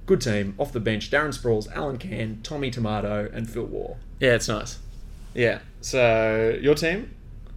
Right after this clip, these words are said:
Speaker 1: My team.
Speaker 2: As predicted, better than my team.
Speaker 1: My total height of my team is two thousand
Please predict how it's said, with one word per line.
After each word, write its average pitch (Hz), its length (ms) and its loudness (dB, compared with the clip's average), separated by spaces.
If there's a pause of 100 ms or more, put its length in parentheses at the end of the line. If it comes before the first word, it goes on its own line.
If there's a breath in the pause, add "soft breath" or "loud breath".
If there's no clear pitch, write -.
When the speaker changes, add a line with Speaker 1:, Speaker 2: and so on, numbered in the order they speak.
Speaker 1:
My 131 100 0
team. 135 260 2
Speaker 2:
As 147 140 6
predicted, 123 400 2
better 120 160 4
than 110 80 -2
my 107 140 -2
team. 113 220 -6 (600)
Speaker 1:
My 135 220 0
total 160 480 2
height - 640 -8
of 117 80 -8
my 113 240 0
team - 440 -12 (1080 soft breath)
is 117 100 -8
two - 260 -2
thousand 117 680 -2